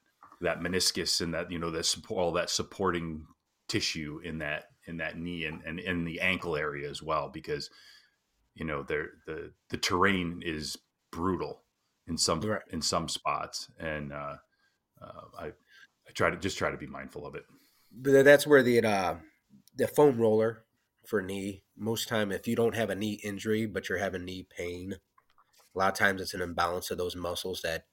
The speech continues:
Speaker 2: control the knee. Uh, there's one, one on the outside of the thigh called the I T band. This is notorious
Speaker 1: Mm-hmm.
Speaker 2: for causing knee problems. So we have people foam roll the, foam roll those, foam roll your calves, your quads,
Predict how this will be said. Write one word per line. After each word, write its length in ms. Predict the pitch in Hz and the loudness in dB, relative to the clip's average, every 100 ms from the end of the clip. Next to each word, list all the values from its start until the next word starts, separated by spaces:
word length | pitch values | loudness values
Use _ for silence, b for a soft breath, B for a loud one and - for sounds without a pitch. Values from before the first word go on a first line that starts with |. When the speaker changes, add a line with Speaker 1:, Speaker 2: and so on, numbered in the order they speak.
| - | -20
Speaker 2:
control 380 | 82 - 87 87 | -14 -4 -2 -2
the 100 | 90 | -2
knee. 320 | 98 107 110 _ _ _ _ _ - | -2 -2 -6 _ _ _ _ _ -14
Uh, 300 | - - - | -12 -14 -16
there's 240 | - 107 98 | -6 -4 -4
one, 240 | 95 107 - - B B | 0 0 -2 -6 B B
one 180 | 127 127 | 6 8
on 120 | 123 | 8
the 120 | 110 | 8
outside 300 | 104 101 110 | 6 6 4
of 60 | 98 | 4
the 80 | 85 | 0
thigh 500 | - 92 92 113 101 - | 2 4 6 4 0 -4
called 180 | 104 95 | -2 -2
the 120 | 87 | -2
I 140 | 87 | -4
T 220 | 92 - 95 | -4 -4 -2
band. 400 | 101 113 127 123 _ _ _ _ | 2 2 0 -4 _ _ _ _
This 200 | 98 - | -6 -4
is 100 | 92 | -4
notorious 560 | 101 - 110 101 107 92 | -4 0 2 4 4 2
Speaker 1:
Mm-hmm. 20 | |
Speaker 2:
for 180 | 98 92 | -4 -2
causing 440 | 107 98 95 85 82 | 0 0 0 -8 -8
knee 180 | 104 | -8
problems. 460 | 101 113 113 127 131 | -4 0 0 0 -2
So 100 | 107 | -4
we 180 | 95 87 | -4 -2
have 200 | 101 - | -2 -2
people 460 | 110 101 85 87 B B B B B _ | -4 -4 -4 -6 B B B B B _
foam 300 | 127 123 127 | 4 4 6
roll 220 | 123 120 | 8 8
the, 420 | 110 98 - 110 - | 6 2 0 -8 0
foam 240 | 117 117 | 2 4
roll 140 | 110 107 | 2 4
those, 480 | 110 107 110 107 - | 4 4 2 -2 -4
foam 320 | 117 110 110 | 0 0 2
roll 180 | 110 107 | 2 2
your 120 | 92 | 0
calves, 600 | - 104 104 101 104 98 | -2 2 4 4 2 0
your 100 | 90 | -6
quads, 540 | - 104 101 98 101 | -2 2 4 2 0